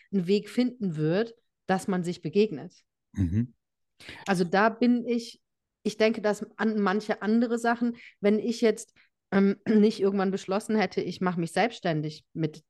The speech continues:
Speaker 1: dem Coach sein, mit der Medialität,
Speaker 2: Mhm.
Speaker 1: und ich hätte nicht wirklich dafür gearbeitet, hätte meine
Speaker 2: Mhm.
Speaker 1: Zirkel nicht aufgebaut, meine Seminare nicht aufgebaut, die Coachings nicht beworben,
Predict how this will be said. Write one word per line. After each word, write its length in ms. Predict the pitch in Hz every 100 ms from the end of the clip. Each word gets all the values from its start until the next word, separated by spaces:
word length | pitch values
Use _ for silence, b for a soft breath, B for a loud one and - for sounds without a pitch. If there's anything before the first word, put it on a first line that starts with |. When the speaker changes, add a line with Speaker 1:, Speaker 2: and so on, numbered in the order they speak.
| _
Speaker 1:
dem 140 | 160 156
Coach 320 | 196 196 -
sein, 280 | - 156 160
mit 140 | 156
der 100 | 160
Medialität, 800 | 160 156 147 151 - 202 160 -
Speaker 2:
Mhm. 280 | 104 104 123 - -
Speaker 1:
und 200 | 196 185
ich 120 | 190
hätte 220 | 196 190
nicht 480 | 196 208 254 254 - 220
wirklich 520 | 190 233 196 175 - -
dafür 220 | 175 160
gearbeitet, 880 | 156 165 247 180 151 151 147 - -
hätte 200 | - 170
meine 200 | 160 156
Speaker 2:
Mhm. 60 | 160
Speaker 1:
Zirkel 320 | - 226 220
nicht 240 | 196 190 156
aufgebaut, 580 | 170 - 170 170 165 170
meine 180 | 170 170
Seminare 560 | 185 185 185 190 196
nicht 220 | 185 180
aufgebaut, 640 | 175 175 - 165 165 160 170 b b b
die 40 | 190
Coachings 600 | 214 190 185 185 180 180
nicht 180 | 170
beworben, 600 | - 160 165 165 160 165